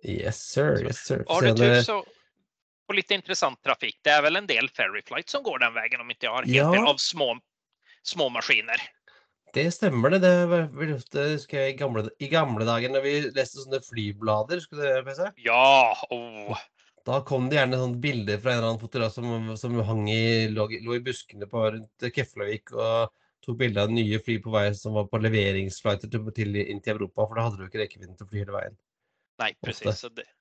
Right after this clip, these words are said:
Speaker 2: det er, ehm, nei, de, de kom jeg ihåg. Det var veldig mye interessant som skjedde, skjedde der oppe. Nå er det vel mest islandsk domestic ehm,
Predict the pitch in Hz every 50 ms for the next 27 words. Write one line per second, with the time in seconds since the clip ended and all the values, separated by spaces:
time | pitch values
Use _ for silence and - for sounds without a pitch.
0 | _ _ _ _ - 117 113 113 113 110 110 107 107 107 107 110 107 107 107 107
1 | 107 104 104 104 101 104 - - - - - _ _ _ _ _ _ _ 165 180
2 | 196 208 214 220 - 180 214 220 220 - 240 233 214 208 175 147 127 120 123 135
3 | 151 151 160 160 143 165 - - 156 - - 160 - - 151 143 - - 151 143
4 | - - - - 101 113 - - - 131 113 - - 135 110 107 107 113 110 113
5 | 113 117 - _ _ _ _ _ _ - - - 175 131 127 120 110 113 117 113
6 | - _ 123 120 135 156 170 170 165 165 175 170 160 139 131 135 139 131 - -
7 | - - - - 151 135 - - - 127 117 117 - - 123 117 123 123 117 107
8 | - - - - - - 151 - _ _ - - - _ _ _ _ 147 143 135
9 | 131 127 123 123 120 120 117 113 113 117 117 117 120 120